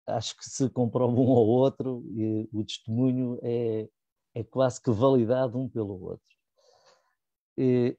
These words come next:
é, portanto, um texto, um texto escrito pelo Rui Fernandes, que foi, portanto, era um, eh, estava ligado a,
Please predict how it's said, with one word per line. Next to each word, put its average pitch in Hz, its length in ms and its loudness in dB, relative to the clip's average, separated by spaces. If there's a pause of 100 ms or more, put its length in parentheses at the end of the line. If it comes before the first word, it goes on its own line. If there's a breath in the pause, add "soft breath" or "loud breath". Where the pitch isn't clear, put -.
(160)
é, 139 120 0
portanto, 135 440 0
um 123 60 -2
texto, 127 640 -4 (180)
um 120 100 -8
texto 123 340 -4
escrito 117 680 -4 (360)
pelo 120 220 -2
Rui 117 160 -4
Fernandes, 113 460 -6
que - 80 -20
foi, 110 440 -4 (140)
portanto, 110 360 -8
era 107 100 -4
um, 101 420 -8 (760 soft breath)
eh, - 300 -16
estava 107 320 -12
ligado 107 480 -2
a, 104 320 -2